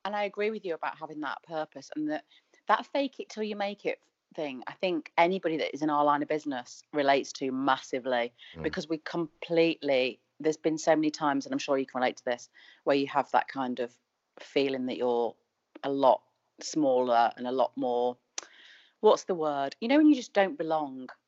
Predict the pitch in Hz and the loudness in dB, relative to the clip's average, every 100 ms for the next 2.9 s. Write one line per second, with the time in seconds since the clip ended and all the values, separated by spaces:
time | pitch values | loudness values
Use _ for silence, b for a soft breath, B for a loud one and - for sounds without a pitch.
0 | _ - 202 233 226 180 202 208 208 208 | _ -6 -4 -2 0 2 4 4 2 0
1 | 208 190 180 175 - 170 160 156 147 - | 2 4 4 2 -2 -6 -4 -6 -8 0
2 | 165 156 151 143 143 147 147 147 | 2 2 -2 -6 -4 0 2 2